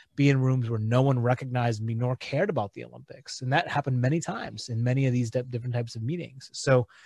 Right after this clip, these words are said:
that was a blessing to me, was to be able to go and do that and just try those things. And for those who maybe are thinking like, "Well, I don't have those opportunities. I don't have the money to go internationally and travel."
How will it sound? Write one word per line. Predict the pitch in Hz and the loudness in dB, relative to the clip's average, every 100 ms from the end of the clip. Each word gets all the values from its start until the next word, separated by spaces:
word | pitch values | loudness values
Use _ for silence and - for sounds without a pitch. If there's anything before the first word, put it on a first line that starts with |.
| - - _ _ | -20 -20 _ _
that | - 226 | 6 6
was | 185 120 | 6 2
a | |
blessing | 104 113 127 - 95 98 - _ - | 0 4 4 2 -8 -10 -20 _ -4
to | 123 | -2
me, | 120 123 110 107 | 0 0 0 -4
was | 113 113 107 | -2 -2 -2
to | - | -4
be | 113 120 | -2 0
able | 123 123 | 0 -2
to | 120 | -2
go | 117 107 | 0 0
and | 104 | -2
do | 98 117 | 0 0
that | 110 104 - | 0 -4 -4
and | 107 | -4
just | 107 - | -4 -6
try | - 110 | -6 -4
those | 120 110 - | -4 -6 -10
things. | - - 135 - - _ - | -14 -18 -20 -20 -20 _ -2
And | 151 | 0
for | 135 | 4
those | 165 175 202 180 | 8 12 12 10
who | 185 165 151 160 | 10 10 10 8
maybe | 151 143 | 4 6
are | 135 | 4
thinking | 143 127 | 4 0
like, | 123 | 0
"Well, | 113 | 2
I | 120 214 | 4 4
don't | 135 | 4
have | 113 | 0
those | 104 95 | -2 -6
opportunities. | 90 - - 101 110 117 | -10 -14 -10 -6 -4 -2
I | 113 | -2
don't | 147 | -2
have | 120 104 | -2 -4
the | |
money | 101 104 107 | -6 -6 -6
to | 104 | -4
go | 101 104 - | -4 -6 -4
internationally | 110 104 98 - 120 110 | -4 -4 -4 -6 -6 -6
and | 110 | -8
travel." | - 101 110 143 | -6 -6 -4 -6